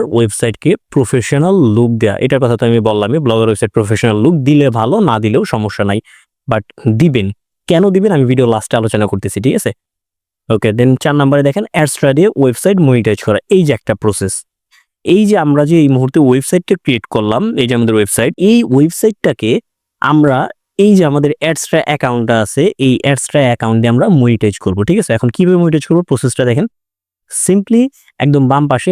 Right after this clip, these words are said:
নিচে ভিউ ব্লগ যে বাটনটা আছে, এখানে একটা ক্লিক করব। ওকে, ক্লিক করলাম। ক্লিক করার পরে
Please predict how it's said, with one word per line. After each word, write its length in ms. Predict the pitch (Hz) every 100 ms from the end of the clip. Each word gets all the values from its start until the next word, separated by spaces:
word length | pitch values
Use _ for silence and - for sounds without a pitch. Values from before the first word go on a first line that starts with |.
| 165
নিচে 180 | 120 120
ভিউ 200 | 107 139 143
ব্লগ 120 | 117
যে 60 | 117
বাটনটা 280 | 107 110 107
আছে, 100 | 139
এখানে 140 | 117 113
একটা 160 | - - _ _ _
ক্লিক 160 | 127 107 -
করব। 160 | 95 82 - _ _ _ -
ওকে, 180 | 104 131 -
ক্লিক 180 | 110 -
করলাম। 220 | 107 113 240 _ _ _ _ -
ক্লিক 160 | 190 -
করার 180 | 233 220
পরে 160 | 131